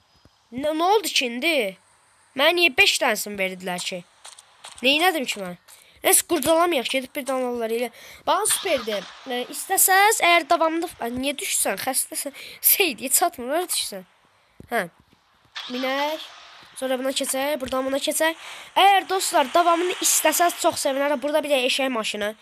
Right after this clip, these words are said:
Eşək, eşək maşını, eş-, eşmir. Eşsəydi nol yeddi ilə burada gəlib eşmək olar, avtoşkol qırıq üçün. O driftlə, driftlə, qəşəng qırıq. Ə, istəsəz davamını, bəlkə mən videodan sonra biraz çalışdım, elədim.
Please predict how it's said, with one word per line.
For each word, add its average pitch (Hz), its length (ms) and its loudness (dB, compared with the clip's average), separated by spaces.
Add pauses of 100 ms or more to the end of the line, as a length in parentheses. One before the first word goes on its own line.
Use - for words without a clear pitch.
(500)
Eşək, 269 300 0
eşək 269 240 0
maşını, 240 340 -8
eş-, - 240 -4
eşmir. 202 460 -2 (520)
Eşsəydi 311 520 4
nol 392 160 6
yeddi 381 300 4
ilə 311 140 2
burada 202 160 -4
gəlib 208 280 0
eşmək 214 260 -6
olar, 262 180 -2
avtoşkol 254 440 -6
qırıq 214 240 -4
üçün. - 180 -12 (420)
O 226 80 -6
driftlə, 208 500 -4 (100)
driftlə, 254 380 -4 (100)
qəşəng 262 340 -2 (540)
qırıq. 202 180 -6 (720)
Ə, 240 100 -2 (380)
istəsəz 370 500 2
davamını, 339 480 4 (520)
bəlkə 330 260 2
mən 302 160 2
videodan 277 360 -2
sonra 269 200 -2
biraz 262 280 0
çalışdım, 254 520 0
elədim. 226 360 -2